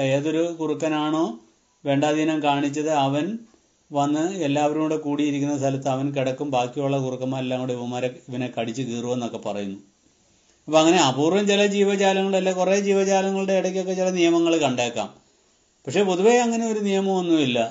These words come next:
കാട്ടിൽ കൂടി നടക്കുന്ന മൃഗങ്ങൾക്ക് യഥേഷ്ടം അവർക്ക് ഇണയെയും തുണയെയും കണ്ടെത്താം. അവരുടെ ശാരീരികമായ ആവശ്യം കഴിഞ്ഞാല് പിന്നീട് വലിയ നിർബന്ധമൊന്നും ആ ബ-, ആ പ-, സ്ത്രീ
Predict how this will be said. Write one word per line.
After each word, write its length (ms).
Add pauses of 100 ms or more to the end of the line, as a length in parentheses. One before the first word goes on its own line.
(160)
കാട്ടിൽ 380
കൂടി 220
നടക്കുന്ന 400
മൃഗങ്ങൾക്ക് 560
യഥേഷ്ടം 680 (2250)
അവർക്ക് 280
ഇണയെയും 540
തുണയെയും 500
കണ്ടെത്താം. 560 (840)
അവരുടെ 380
ശാരീരികമായ 840
ആവശ്യം 480
കഴിഞ്ഞാല് 600
പിന്നീട് 540 (1300)
വലിയ 440
നിർബന്ധമൊന്നും 800
ആ 80
ബ-, 280
ആ 120
പ-, 420
സ്ത്രീ 280